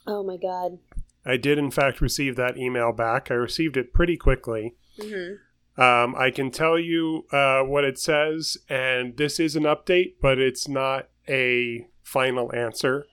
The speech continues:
Speaker 2: There will
Speaker 1: Ugh.
Speaker 2: be more updates to come. Um, but basically what it says is, um,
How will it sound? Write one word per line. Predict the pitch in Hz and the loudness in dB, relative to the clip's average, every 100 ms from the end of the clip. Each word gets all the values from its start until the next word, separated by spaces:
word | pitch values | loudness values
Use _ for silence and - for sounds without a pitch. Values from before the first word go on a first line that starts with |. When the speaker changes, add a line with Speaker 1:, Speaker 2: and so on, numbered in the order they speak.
| _ _ _ _ - 202 | _ _ _ _ -8 -2
Speaker 2:
There | 127 123 | 2 4
will | 127 | 4
Speaker 1:
Ugh. | 117 | 4
Speaker 2:
be | 123 | 0
more | 123 120 123 120 117 127 | 2 2 2 2 0 -2
updates | 127 - 120 - | -4 -2 -2 -4
to | - | -12
come. | - 123 110 107 107 _ _ _ _ _ 120 | -8 -6 -6 -8 -16 _ _ _ _ _ 2
Um, | 117 113 110 | 2 2 -2
but | 127 135 | -4 0
basically | 147 180 180 170 165 | 2 4 2 -4 -2
what | 151 147 | 0 0
it | 135 | 0
says | - 127 120 120 113 | -2 -2 0 -2 -4
is, | 113 110 110 107 - - _ _ _ _ - _ _ _ | -6 -4 -6 -6 -10 -12 _ _ _ _ -20 _ _ _
um, | 120 117 113 107 110 | 0 2 0 -4 -12